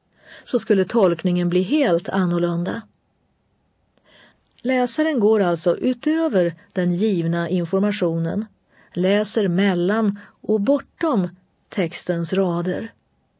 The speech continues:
För att binda ihop meningarna på ett rimligt sätt måste alltså läsaren göra inferenser, dra slutsatser, föra in ytterligare kunskap.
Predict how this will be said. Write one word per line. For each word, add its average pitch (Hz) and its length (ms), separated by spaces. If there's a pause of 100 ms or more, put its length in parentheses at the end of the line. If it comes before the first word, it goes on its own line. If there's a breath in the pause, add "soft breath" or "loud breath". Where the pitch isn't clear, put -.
(680 soft breath)
För 196 200
att 180 140
binda 196 380
ihop 294 360
meningarna 180 720
på 185 160
ett 180 100
rimligt 240 500
sätt 190 420 (360 soft breath)
måste 233 320
alltså 226 180
läsaren 240 580
göra 175 360 (220 loud breath)
inferenser, 208 1300 (580 loud breath)
dra 226 340
slutsatser, 233 1040 (400 soft breath)
föra 254 380
in 247 380
ytterligare 240 840
kunskap. 180 800